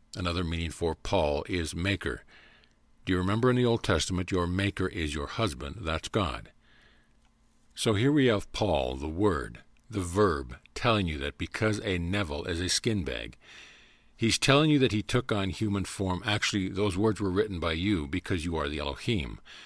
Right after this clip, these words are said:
the one who made up of many, the one who wrote the story and came down here in the story. Now, getting back to the letter of Philemon, the first point Paul makes is that he is a prisoner. "I, Paul, a prisoner of Jesus Christ."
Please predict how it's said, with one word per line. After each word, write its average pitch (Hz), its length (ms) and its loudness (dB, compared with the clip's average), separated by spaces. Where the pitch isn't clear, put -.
the 90 80 -2
one 73 280 -2
who 92 120 -2
made 85 200 -2
up 76 120 -8
of 76 140 -6
many, 85 400 -4
the 101 100 2
one 107 300 4
who 131 120 2
wrote 110 280 2
the 104 100 0
story 85 440 0
and 87 220 -6
came 87 260 -4
down 78 300 -4
here 90 360 -4
in 117 200 -2
the 85 80 -2
story. 64 460 -6
Now, 113 100 6
getting 139 280 8
back 120 240 6
to - 80 0
the 104 80 2
letter 104 220 4
of 98 160 0
Philemon, 71 760 0
the 92 100 -2
first 110 340 0
point 95 280 -2
Paul 87 260 0
makes 82 400 0
is 87 140 -6
that 87 160 -4
he 87 160 -2
is 85 120 -4
a 90 120 -2
prisoner. 73 540 0
"I, 87 240 4
Paul, 80 580 2
a 90 160 0
prisoner 80 500 0
of 76 120 -4
Jesus 69 320 -4
Christ." - 500 -4